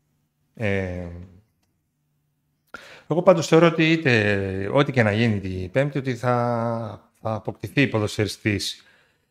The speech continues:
για τη θέση δέκα, γιατί για εκεί προορίζεται.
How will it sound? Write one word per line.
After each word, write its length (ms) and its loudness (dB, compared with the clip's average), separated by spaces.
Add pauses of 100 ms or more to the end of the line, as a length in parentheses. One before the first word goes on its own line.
(140)
για 120 0
τη 100 0
θέση 380 4
δέκα, 480 4
γιατί 200 2
για 140 4
εκεί 720 -2 (580)
προορίζεται. 720 2